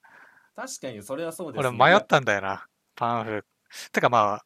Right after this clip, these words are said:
Speaker 2: あなたがね、まあ、見てくると思ってなかったから、
Speaker 1: うんうんうん。
Speaker 2: 基本俺の思ったことだけ話そうかなって感じだったんだけど。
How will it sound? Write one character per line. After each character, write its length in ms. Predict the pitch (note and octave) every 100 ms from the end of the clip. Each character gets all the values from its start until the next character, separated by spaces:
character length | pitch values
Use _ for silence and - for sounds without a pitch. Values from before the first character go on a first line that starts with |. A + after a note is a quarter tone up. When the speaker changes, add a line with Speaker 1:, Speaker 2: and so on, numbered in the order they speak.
| -
Speaker 2:
あ 100 | E3
な 100 | A#3+
た 140 | -
が 80 | A#2
ね、 120 | G#2+
ま 120 | G#2
あ、 20 | A2
見 100 | D3+
て 120 | B2
く 60 |
る 60 | G#2+
と 80 | G2+
思 120 | A2
っ 40 |
て 120 | - G#2
な 80 |
か 60 | G#2
っ 40 | -
た 120 | F#2+
か 60 | F#2
ら、 220 | F2+ F2+ _ _ _ _ _
Speaker 1:
う 40 | A2+
ん 40 |
う 40 |
ん 20 | G2+ E2+
う 20 |
ん。 40 | F2+ E2 E2+ D2+
Speaker 2:
基 100 | B2+
本 160 | C3+
俺 160 | C3+ C3+
の 100 | C3+
思 120 | C3+
っ 40 | C#3
た 100 | G#2+
こ 60 |
と 80 | G2
だ 80 | G2
け 80 | G2
話 160 | G2+ G2
そ 80 | A2+
う 20 |
か 100 | F#2+
な 100 | F2+
っ 40 |
て 140 | - -
感 180 | G2+
じ 60 | F#2+
だ 60 | F#2
っ 20 |
た 120 | -
ん 20 | G#2+
だ 100 | G#2+
け 80 |
ど。 200 | A2+ A2+